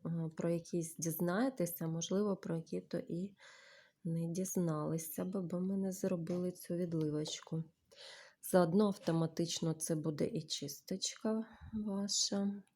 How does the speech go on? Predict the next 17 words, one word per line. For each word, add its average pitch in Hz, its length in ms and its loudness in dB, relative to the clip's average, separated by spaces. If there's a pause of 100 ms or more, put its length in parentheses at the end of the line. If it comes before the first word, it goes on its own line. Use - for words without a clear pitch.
(1120)
Працює 170 800 -2 (100)
тут - 400 -10
чорною 156 720 -2
свічечкою, 220 1300 2 (440)
тобто 175 400 -2
відливаємо 165 960 0
негатив 165 680 0 (920)
весь. 202 640 0 (300)
Для 185 300 8
індивідуальних, 175 1200 4
е, - 20 2 (380)
або 160 260 0
таро, 190 440 2
таро 180 460 4
розкладів, 185 760 0
або 165 260 2
відливочок 185 720 0